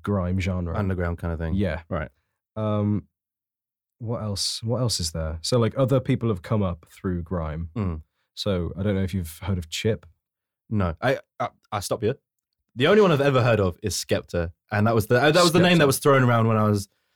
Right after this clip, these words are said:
Speaker 2: I guess, in sixth form. Everyone was talking about Skepta.
Speaker 1: Yeah, Skeppy's sick as fuck.
Speaker 2: Okay.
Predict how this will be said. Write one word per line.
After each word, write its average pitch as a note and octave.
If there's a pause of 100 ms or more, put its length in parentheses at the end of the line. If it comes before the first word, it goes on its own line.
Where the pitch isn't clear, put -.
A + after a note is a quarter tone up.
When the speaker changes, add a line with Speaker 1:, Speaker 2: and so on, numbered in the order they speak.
Speaker 2:
I G#2
guess, G2
in G#2
sixth -
form. F#2+
Everyone F2+
was D#2+
talking F2
about D#2+
Skepta. -
Speaker 1:
Yeah, E2+
Skeppy's A#2+
sick -
as -
fuck. E2 (400)
Speaker 2:
Okay. F2